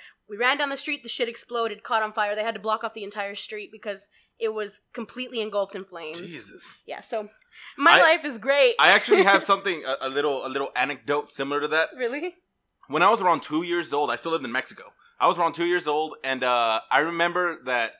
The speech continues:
Speaker 2: uh, the car that my mom was driving started smoking.
Speaker 1: Mm-hmm.
Speaker 2: And she freaked out, and my, my little brother, he was a baby at the time. He was, like, a newborn. Uh, she ran around the side to get him, and I vividly remember my mom, she get, gets him out of his car seat,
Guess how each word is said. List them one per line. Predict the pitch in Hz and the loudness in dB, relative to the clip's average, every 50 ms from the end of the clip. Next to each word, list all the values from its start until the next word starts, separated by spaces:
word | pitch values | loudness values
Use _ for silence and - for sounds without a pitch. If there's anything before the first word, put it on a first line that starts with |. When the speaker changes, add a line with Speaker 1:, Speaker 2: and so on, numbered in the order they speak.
| _ _ _ _ _ _ _ _ _ | _ _ _ _ _ _ _ _ _
Speaker 2:
uh, | 131 127 120 117 117 | 0 0 0 0 0
the | 110 123 | -4 -6
car | 127 - 143 143 151 | -8 -2 2 2 2
that | 151 151 | 2 2
my | 135 123 | -2 -2
mom | 123 120 123 143 147 | 0 0 0 0 -2
was | 156 151 | -4 0
driving | 151 156 160 160 175 175 175 170 - - | 2 2 2 2 -2 -6 -8 -12 -16 -10
started | - - 131 127 113 | -4 -4 -4 -4 -4
smoking. | - - - 123 127 139 143 - - 92 - - | -10 -14 -10 -6 -6 -6 -6 -6 -10 -14 -14 -12
Speaker 1:
Mm-hmm. | 269 262 247 226 208 220 - _ | -10 -10 -10 -10 -12 -16 -12 _
Speaker 2:
And | 127 131 123 | -8 -8 -6
she | - - 160 | -6 -8 -8
freaked | 147 - 180 170 165 - | -6 -6 -8 -8 -2 2
out, | 175 170 160 - | 4 4 4 4
and | 131 127 131 131 131 | 0 -6 -12 -10 -6
my, | 135 135 131 135 | -2 -2 -2 -2
my | 135 135 131 | -2 -2 -2
little | 135 147 151 165 | 0 -2 -2 -2
brother, | 135 127 143 147 151 143 | -2 0 0 2 0 0
he | 127 135 | -2 -4
was | 139 135 117 | -8 -8 -8
a | 110 | -10
baby | 98 92 110 123 127 113 110 | -10 -8 -8 -8 -6 -8 -10
at | 101 87 | -12 -12
the | |
time. | - 117 110 107 | -12 -12 -10 -10
He | 120 120 | -10 -10
was, | 117 104 | -10 -10
like, | 107 101 | -12 -12
a | 104 | -10
newborn. | 113 120 123 107 107 104 107 104 - _ _ _ _ _ _ _ _ - | -10 -10 -8 -8 -10 -10 -10 -12 -14 _ _ _ _ _ _ _ _ -2
Uh, | 127 127 123 120 120 120 120 | 0 2 2 2 0 -2 -2
she | - - - 151 | -6 -6 -4 -2
ran | 156 151 151 156 165 | 0 2 2 2 4
around | 165 160 165 160 | 2 2 2 0
the | 139 | -2
side | 123 - - 131 123 131 143 156 151 - | -8 -4 0 2 2 4 2 0 -2 -6
to | - 113 | -12 -12
get | 101 110 127 139 139 | -6 -4 -4 -4 -4
him, | 156 170 175 196 202 - - | -4 -4 -4 -6 -8 -8 -8
and | 135 135 147 | -4 0 0
I | 160 170 180 - - _ 147 120 _ _ _ | 0 0 0 -4 -10 _ -20 -20 _ _ _
vividly | - 151 185 196 - 220 185 175 190 214 | -4 -2 -2 0 -2 -4 -8 -8 -10 -6
remember | 208 196 190 180 180 170 151 135 | -6 -4 -2 -2 -2 -2 -2 -4
my | 123 123 120 | -4 -4 -6
mom, | 117 120 131 139 147 143 | -4 -2 -2 -2 -4 -4
she | - - 135 120 | -8 -12 -12 -12
get, | 95 113 135 143 156 156 - - | -8 -6 -4 -4 -4 -6 -8 -6
gets | 123 151 156 156 | -6 -6 -4 0
him | 165 165 | 2 4
out | 170 | 4
of | 170 170 | 4 4
his | 165 - | 0 0
car | - 156 156 165 | 2 2 2 2
seat, | 160 170 185 190 - | 0 -4 -10 -14 -16